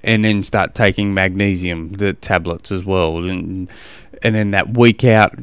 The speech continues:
right, let's start adding extra salt into your meals. And it's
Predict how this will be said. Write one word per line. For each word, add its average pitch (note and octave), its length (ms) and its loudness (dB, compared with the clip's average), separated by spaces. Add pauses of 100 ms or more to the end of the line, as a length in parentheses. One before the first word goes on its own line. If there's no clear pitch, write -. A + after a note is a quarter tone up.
(200)
right, G#2 280 -4
let's G#2+ 220 -4
start G2 460 0
adding G2+ 320 -2
extra F#2+ 300 -4
salt F#2+ 320 -2
into F#2+ 240 -4
your F#2+ 100 0
meals. E2+ 560 -6
And G#2+ 300 -4
it's - 580 -12